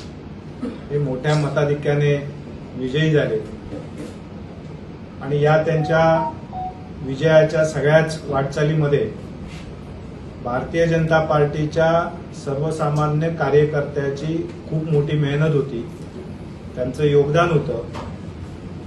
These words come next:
आणि यासाठी आज या पत्रकार परिषदेच्या माध्यमातून या मतदारसंघातल्या भारतीय जनता पार्टीच्या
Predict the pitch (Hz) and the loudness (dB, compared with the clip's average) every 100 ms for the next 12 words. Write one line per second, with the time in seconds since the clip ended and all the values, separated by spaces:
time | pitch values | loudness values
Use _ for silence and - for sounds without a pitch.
0 | - - - 143 151 151 160 160 156 160 | -14 -14 -8 -2 2 4 4 4 2 2
1 | 135 - - - - - - - - - | 0 -2 -10 -12 -14 -14 -14 -14 -14 -14
2 | - - - - - 135 151 151 160 156 | -14 -14 -14 -14 -6 0 2 4 8 10
3 | 160 156 156 - - - - - - - | 8 4 0 -8 -12 -12 -14 -14 -14 -14
4 | - - 135 147 147 156 156 147 143 147 | -12 -8 -6 0 6 6 6 2 2 4
5 | 147 147 151 147 139 151 147 123 113 - | 4 4 2 0 0 2 2 2 -4 -8
6 | - - - - - - - - - - | -10 -14 -14 -14 -14 -14 -12 -10 -12 -14
7 | - - 139 160 156 156 156 156 151 151 | -14 -4 0 2 2 2 6 6 6 0
8 | 147 151 - 156 160 160 160 - - - | 2 0 0 4 6 4 -2 -10 -14 -14
9 | - - - - - - - - 127 135 | -14 -14 -14 -14 -14 -16 -14 -6 -4 -2
10 | - 175 165 165 165 156 151 147 147 139 | -2 0 2 2 4 4 6 4 2 0
11 | 135 | -2